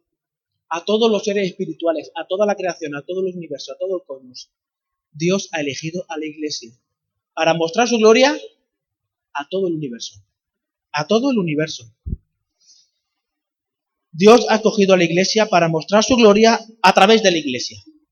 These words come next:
Dios no hace esto con, eh, programas espectaculares, eh, tipo Disney. Esto como cuando las películas de Disney que se ve al principio un castillo súper bonito y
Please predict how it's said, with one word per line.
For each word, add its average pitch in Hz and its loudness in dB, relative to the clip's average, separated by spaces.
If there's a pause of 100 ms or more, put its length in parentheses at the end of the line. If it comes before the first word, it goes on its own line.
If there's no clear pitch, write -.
(720)
Dios 262 4
no 262 4
hace 247 6
esto 240 2
con, 190 2 (960)
eh, 120 -14
programas 185 0
espectaculares, 185 0 (800)
eh, 131 -4
tipo 160 2
Disney. 202 0
Esto - -18
como 165 -14
cuando - -16
las 311 -12
películas 311 -6
de 156 -4
Disney 349 -6
que 233 -16
se 294 -14
ve 311 -10
al - -10
principio - -20
un 165 -20
castillo - -16
súper - -18
bonito 180 -14 (580)
y 151 -8